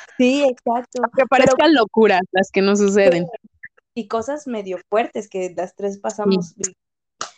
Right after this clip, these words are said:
Speaker 1: Oye, y por
Speaker 2: Sí.
Speaker 1: ejemplo, bueno, ah, ya después de haber pasado como todos estos procesos y todo, yo,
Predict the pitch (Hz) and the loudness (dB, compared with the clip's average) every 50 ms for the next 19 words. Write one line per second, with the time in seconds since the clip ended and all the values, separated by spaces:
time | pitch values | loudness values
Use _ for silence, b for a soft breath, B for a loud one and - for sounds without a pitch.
0 | B B B B - 254 247 294 277 - - - 269 208 - 254 247 240 190 185 | B B B B 0 0 0 0 -2 -4 -4 -6 -6 -2 0 0 2 2 2 2
1 | 180 170 175 214 294 - - - 269 - _ _ _ _ _ _ _ _ _ _ | 2 0 -2 -2 -2 -2 -2 -4 -6 -10 _ _ _ _ _ _ _ _ _ _
2 | _ - - - - 208 208 254 254 285 320 311 - - 285 262 277 269 262 262 | _ -4 -4 -4 -2 0 0 0 2 0 -2 -4 -4 -4 -4 -2 -2 -2 -2 -2
3 | 254 262 269 247 - 254 247 247 247 262 247 226 202 202 - 220 214 - 233 - | -4 -4 -6 -6 -6 -6 -6 -6 -6 -6 -6 -6 -6 -6 -10 -12 -12 -12 -16 -16
4 | _ 208 202 196 - - 208 208 214 214 - 214 208 202 202 226 226 247 262 233 | _ -14 -14 -10 -6 -4 -4 -2 -4 -4 -8 -10 -10 -6 -4 -2 0 0 0 0
5 | 247 240 233 | -2 -2 -4